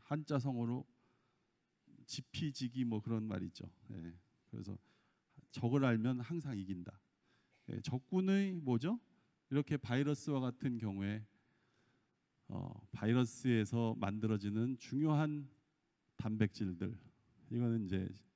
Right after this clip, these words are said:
어, 감기 바이러스,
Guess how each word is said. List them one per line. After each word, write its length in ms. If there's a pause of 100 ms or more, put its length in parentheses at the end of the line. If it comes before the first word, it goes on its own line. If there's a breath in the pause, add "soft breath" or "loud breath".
(560 soft breath)
어, 360
감기 580 (360)
바이러스, 600